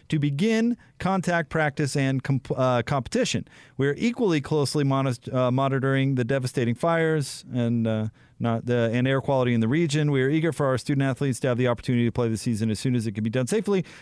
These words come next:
and in accordance with public health authority approvals." Essentially, Larry Scott said, "Man, uh, California and Oregon, uh, as soon as they get it together, we'll,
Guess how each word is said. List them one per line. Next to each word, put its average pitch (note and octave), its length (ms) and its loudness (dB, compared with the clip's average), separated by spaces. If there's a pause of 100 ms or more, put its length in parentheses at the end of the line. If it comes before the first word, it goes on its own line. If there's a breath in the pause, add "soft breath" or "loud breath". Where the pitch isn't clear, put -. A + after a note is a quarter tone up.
and D3+ 140 0
in C#3+ 60 0
accordance C#3 360 -2
with C3+ 140 0
public B2 320 -2
health A#2 240 0
authority A2 380 0
approvals." G#2 480 -4
Essentially, F#3+ 500 0
Larry D3+ 240 2
Scott C3 320 -2
said, A#2 340 0 (500 loud breath)
"Man, D3 360 0
uh, C#3 260 2
California D3+ 540 0
and C3+ 100 0
Oregon, A#2+ 480 0
uh, G#2+ 220 -4 (140)
as A#2 100 -8
soon D3 160 -4
as C3+ 80 -4
they C3+ 100 -2
get B2+ 160 -4
it A#2+ 80 -2
together, G#2 380 -2
we'll, G2 300 -4